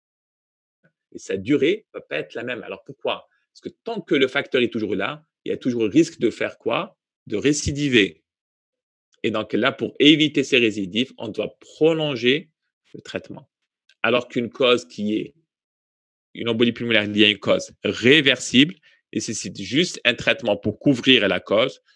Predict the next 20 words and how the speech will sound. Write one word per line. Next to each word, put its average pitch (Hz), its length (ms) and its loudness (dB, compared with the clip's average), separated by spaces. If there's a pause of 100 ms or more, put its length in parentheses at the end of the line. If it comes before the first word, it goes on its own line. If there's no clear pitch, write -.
(100)
Si - 160 -6
la 113 100 2
cause 110 220 0
n'est 107 80 0
plus 104 240 -6
là, 92 280 -6 (380)
le 113 100 -6
risque 117 180 -6
de 123 80 2
récidive 113 360 -2
devient 95 400 -4 (1080)
faible, 113 420 -6 (140)
il 107 180 -4
n'est 101 120 0
pas - 480 -4
nécessaire 113 500 2
de 104 80 -2
prolonger 101 680 -6 (100)
le 107 100 -8
traitement. - 440 -14